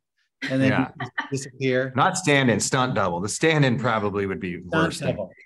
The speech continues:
Speaker 2: so.
Speaker 1: Excellent. You know, when you started this series, what did you think it was gonna be? Did you think it would be this huge? Because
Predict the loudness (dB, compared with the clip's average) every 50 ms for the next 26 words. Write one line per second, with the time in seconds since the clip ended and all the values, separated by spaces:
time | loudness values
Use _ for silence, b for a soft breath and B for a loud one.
0 | _ -20 -16 -14 -14 -14 -14 -16 -20 -20 _ _ _ _ _ _ _ _ _ _
1 | _ -4 -2 -2 -2 -2 0 -2 -2 -2 -2 -8 -14 -20 _ _ _ _ -10 -4
2 | 0 2 2 4 4 2 0 0 -4 -6 -8 -6 -2 0 0 2 2 0 -2 -2
3 | -4 -4 -2 -2 -2 0 0 -2 -2 -2 -2 -2 -2 -2 -4 -6 -6 -4 -4 -2
4 | -2 0 -2 -2 -2 -4 -2 -2 -2 -2 -2 -4 -4 -4 -4 -8 -10 _ -4 -4
5 | -2 -2 -2 -4 -2 0 0 0 0 0 0 0 0 0 0 -2 -2 -2 -2 2
6 | 2 2 2 2 -4 -8 -6 -4 -4 -2 -2 -4 -4 -4 -6 -6 -2 -2 -2 -2
7 | -4 B